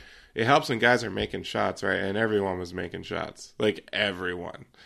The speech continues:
I, I think even, like, the one guy that we, Kuntz was only, like, two of four, and he's the one that's been tearing it up. But, uh, but, you know, you got, like, Yakumovsky was finally hitting threes. Miles Warren hit a couple threes. D J Rodman hit a couple threes.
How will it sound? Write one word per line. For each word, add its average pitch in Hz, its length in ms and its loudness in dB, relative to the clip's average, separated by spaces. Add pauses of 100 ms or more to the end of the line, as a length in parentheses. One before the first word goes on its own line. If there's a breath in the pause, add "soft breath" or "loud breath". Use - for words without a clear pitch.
(260 soft breath)
I, 107 280 6
I 127 40 6
think 135 260 2
even, 135 320 4
like, 117 220 4
the 131 100 2
one 135 200 4
guy 135 220 6
that 113 240 2 (100)
we, - 600 -8
Kuntz 165 360 2
was 117 160 0
only, 113 240 0
like, 104 260 -2
two 117 320 2
of 95 100 0
four, 107 440 2
and 92 100 -8
he's 107 200 -4
the 107 80 -2
one 107 120 -2
that's 98 160 -4
been 92 140 -12
tearing 101 300 0
it 95 100 -2
up. 110 260 0 (380 loud breath)
But, 127 180 6
uh, 113 380 8 (100)
but, 131 140 4
you 127 80 0
know, 120 100 2
you 120 140 2
got, 127 320 2 (320 soft breath)
like, 110 260 0
Yakumovsky 120 920 2
was 127 200 -2
finally 123 300 0
hitting 113 260 -2
threes. 110 640 -2 (380 soft breath)
Miles 113 420 4
Warren 110 400 2
hit 127 160 0
a 123 60 -4
couple 107 260 -4
threes. 95 320 -4
D 110 160 -4
J 98 160 0
Rodman 104 460 0
hit 104 100 -4
a 101 60 -2
couple 92 320 -8
threes. 90 420 -8